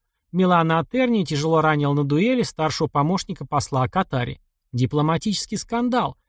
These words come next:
Помощник посла, обладающий статусом неприкосновенности, при смерти. Шумиха в прессе на весь мир. Признавайся, прятаться приехала". "Ну вот еще", фыркает Щепка. "Буду б я прятаться из-за такой ерунды.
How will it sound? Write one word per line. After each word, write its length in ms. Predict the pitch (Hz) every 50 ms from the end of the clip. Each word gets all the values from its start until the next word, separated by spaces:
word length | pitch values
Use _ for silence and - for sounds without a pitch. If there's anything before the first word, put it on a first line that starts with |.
| _ _ _ _ _
Помощник 460 | - 190 226 240 240 - - 226 202
посла, 420 | _ - 233 220 - - 269 262 226
обладающий 500 | 165 143 - 180 156 156 147 - - 139
статусом 480 | - - - 156 - - - - 151
неприкосновенности, 920 | 147 147 - 147 151 - 156 - - 175 175 196 240 240 226 190 - -
при 220 | 190 - - 277 269
смерти. 480 | - - 147 120 - - 135 135 131 _ _ _ _ _ _ _ -
Шумиха 420 | - - 208 226 233 202 - 226
в 60 | -
прессе 320 | - 226 233 240 190 - 214
на 120 | 214 208
весь 220 | 214 226 196 - -
мир. 200 | 247 220 - - _
Признавайся, 540 | - 156 147 151 185 190 165 135 107 - 120
прятаться 380 | - 170 220 - - - -
приехала". 500 | - 151 139 123 127 - - - 143 143 _ _ _ _ _ _ _ _ _ _ _ _ _ -
"Ну 400 | 175 165 160 165 165 160 156 143
вот 140 | 131 -
еще", 380 | - 127 - - - 143 139 143 - _ _ - -
фыркает 300 | 151 123 - - 131 -
Щепка. 520 | - - - 139 123 - - - 135 131 _ _ _ _ _ _ -
"Буду 280 | 170 180 196 180 156
б 60 | 151
я 120 | 156 156 143
прятаться 480 | - 160 170 196 - - 143 - -
из-за 140 | 139 127 139
такой 280 | - 147 131 - 156 143
ерунды. 480 | 139 151 156 156 147 127 123 127 135